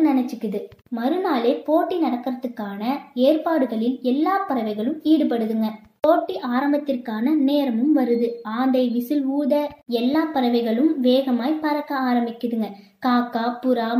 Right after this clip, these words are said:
மைனா, குயிலுன்னு எல்லாம் ரொம்ப கஷ்டப்பட்டு தங்களால முடிஞ்ச வரை ஹைட்டா பறக்குதுங்க. ஆனா கழுகு எந்த எஃபெக்டும் போடல.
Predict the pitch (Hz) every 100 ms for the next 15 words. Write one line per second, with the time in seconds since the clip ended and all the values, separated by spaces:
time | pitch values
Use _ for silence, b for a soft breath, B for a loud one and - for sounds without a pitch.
0 | 247 240 240 226 214 254 - 269 285 254
1 | 220 277 240 233 247 302 277 254 269 330
2 | 339 - 240 - 285 - 220 - 311 -
3 | 233 254 302 311 320 339 339 254 220 240
4 | 240 214 202 220 - - - - 277 294
5 | - 311 320 254 226 - 220 208 202 196
6 | - - 262 247 240 311 - 285 311 370
7 | 311 240 254 320 339 247 - 254 302 320
8 | - 277 247 214 214